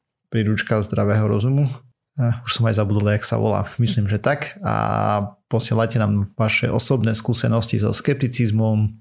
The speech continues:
a konšpiračnými teóriami alebo podobne.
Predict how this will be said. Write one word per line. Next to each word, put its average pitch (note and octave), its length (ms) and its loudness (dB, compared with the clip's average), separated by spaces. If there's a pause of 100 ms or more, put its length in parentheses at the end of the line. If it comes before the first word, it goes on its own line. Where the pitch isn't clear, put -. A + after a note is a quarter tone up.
(640)
a G2 320 0
konšpiračnými G#2+ 760 0
teóriami G2+ 760 2
alebo G2+ 160 0
podobne. G2+ 720 -2